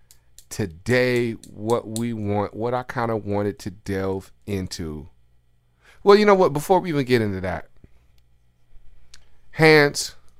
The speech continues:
we'd like to just get some insight, check in on what just was going on. What's been going on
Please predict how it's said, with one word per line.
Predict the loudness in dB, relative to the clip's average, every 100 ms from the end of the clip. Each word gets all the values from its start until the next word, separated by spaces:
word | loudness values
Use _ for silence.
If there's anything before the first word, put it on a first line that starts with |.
| _ _ -20 _ _ _ _ -6
we'd | 0
like | 0
to | -2
just | -6 -6
get | -6
some | -4
insight, | -4 -2 -2 -2
check | -4 -4 -4
in | -4
on | -4
what | -6 -8
just | -10 -12
was |
going | -6 -6 -6
on. | -8 -12 _ _ _ _ -20 -4
What's | -2 -2
been | -4 -6 -6
going | -2 0 0 -2
on | -2 -2 -2 -4 -6